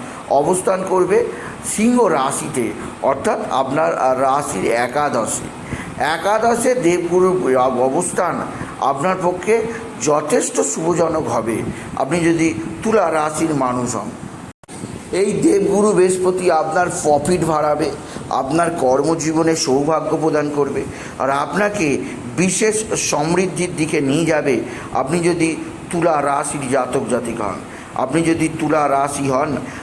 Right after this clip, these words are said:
আপনার জীবনে দেবগুরু বৃহস্পতি বিশেষ সহায়ক হবে, আপনার জীবনে দেবগুরু বৃহস্পতি সমৃদ্ধির বিশেষ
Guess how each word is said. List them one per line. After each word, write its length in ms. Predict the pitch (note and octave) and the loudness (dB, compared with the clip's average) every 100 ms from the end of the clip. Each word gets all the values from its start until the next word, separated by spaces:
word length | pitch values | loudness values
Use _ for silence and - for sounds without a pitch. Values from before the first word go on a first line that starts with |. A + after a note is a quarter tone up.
| - | -2
আপনার 460 | A#2+ C3+ D3+ C#3+ B2+ | 0 0 0 0 -2
জীবনে 440 | C3 F3+ F#3+ F#3 C3 - - - A2+ | 0 2 2 0 0 -4 -10 -8 0
দেবগুরু 440 | D3+ D3+ D3+ D3+ | 0 2 2 2
বৃহস্পতি 720 | B2+ D3 C#3+ F3 F3+ F#3 C#3 G2 - - A2+ | 2 0 0 -2 0 0 0 -2 -8 -10 -4
বিশেষ 460 | D#3 D#3 D#3+ B2+ - | -2 0 0 0 0
সহায়ক 340 | B2+ D3 E3 | 0 0 2
হবে, 380 | E3 D#3+ D3 A2+ - - - | 2 2 2 0 -4 -10 -4
আপনার 440 | A#2+ B2+ D#3 D3 | -2 0 0 0
জীবনে 420 | B2 C#3 D#3+ F3 D3+ A#2+ - - G#2+ | -2 0 0 0 0 -4 -10 -12 -2
দেবগুরু 440 | C3+ D3 D3 D3+ | 0 2 2 0
বৃহস্পতি 720 | B2 D3 D3 - E3+ F3 D3 - - - - | 2 0 0 -2 0 2 2 0 -6 -8 -2
সমৃদ্ধির 680 | C#3 D3 D3+ D#3 D#3 D#3 D3+ D#3 - - C#3 | 0 0 0 0 0 -2 -2 -6 -8 -6 -2
বিশেষ 320 | E3+ E3+ | 0 2